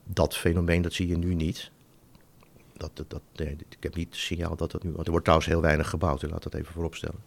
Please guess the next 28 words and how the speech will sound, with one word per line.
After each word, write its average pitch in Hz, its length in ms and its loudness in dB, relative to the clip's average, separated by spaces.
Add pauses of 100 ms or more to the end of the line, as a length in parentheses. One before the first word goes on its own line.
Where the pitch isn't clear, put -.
(640)
Er - 120 -20
worden 73 180 0
nog 69 60 -6
wel 71 120 -2
kantoren 71 420 -4
gebouwd, 73 300 -6
maar 73 100 -2
niet 78 120 -8
meer 78 160 -6
in, 71 220 -8 (180)
in, 87 140 -14
in 76 180 -10
de, 73 160 -10 (100)
in, 80 140 -14 (220)
niet 80 140 -12
meer 78 160 -10
in 80 80 -6
die 82 160 -2
mate 78 320 2
die 78 120 -2
we, 78 120 -6 (200)
eh, 82 80 -8 (680)
destijds - 400 -6
gewend 95 280 -6
waren 73 260 -6 (300)
om 78 80 -8
te 76 120 -4
zien. - 140 -6